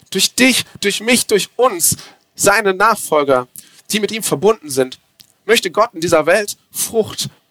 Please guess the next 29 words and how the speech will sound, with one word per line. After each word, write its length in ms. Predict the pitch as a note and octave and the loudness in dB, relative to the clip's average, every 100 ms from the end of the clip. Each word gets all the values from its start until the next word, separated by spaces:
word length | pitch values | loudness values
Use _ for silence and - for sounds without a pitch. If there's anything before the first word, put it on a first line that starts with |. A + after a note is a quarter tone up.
| _ _ _ _ _ _ - | _ _ _ _ _ _ -4
die 100 | E3+ | -2
bleibt, 640 | D#3+ F3 E3 A#2+ - - _ _ - | 2 4 4 2 -2 -12 _ _ -12
hervorbringen. 680 | - A2 B2+ G#2+ - - _ _ _ _ _ _ _ _ _ _ _ _ _ _ _ - - - - | -10 -6 -4 -6 -8 -20 _ _ _ _ _ _ _ _ _ _ _ _ _ _ _ -18 -18 -20 -20
Ich 60 | - | -2
glaube, 160 | F#3 F#3 | 0 0
wenn 100 | E3+ | -2
wir 60 | |
uns, 240 | D#3 - - _ _ _ _ _ - - _ _ _ _ _ _ _ _ _ _ _ - | -2 -2 -4 _ _ _ _ _ -14 -14 _ _ _ _ _ _ _ _ _ _ _ -14
wenn 260 | C#3+ D#3 | -2 -2
wir 80 | D#3+ | -2
so 120 | D#3+ | -6
um 140 | D#3+ A3 | -4 -4
uns 180 | E3 - | 0 0
schauen, 300 | C3 B2 B2+ | 2 2 2
auf 80 | |
die 80 | - | -2
letzten 360 | C#3+ F3+ - B2 | 0 0 -2 0
Jahre 380 | D#3 E3 D#3 C3+ | 2 2 0 -6
mit 120 | _ | _
Corona, 440 | A2 C#3 D#3 C#3+ | -10 -4 0 0
Krieg 280 | B2+ D#3 E3+ | 0 -6 -8
in 60 | - | -8
der 120 | A#2+ | -8
Ukraine, 400 | - G#2 C3+ C3 | -2 -2 -2 -6
Klimawandel, 480 | - D#3+ C3 B2 G#2+ | -4 -2 0 0 -2
ihr 60 | |
kennt 220 | - C#3+ | -4 -4
den 80 | B2+ | -4
ganzen 420 | A#2+ A2+ A#2+ A2+ | -4 -4 -6 -8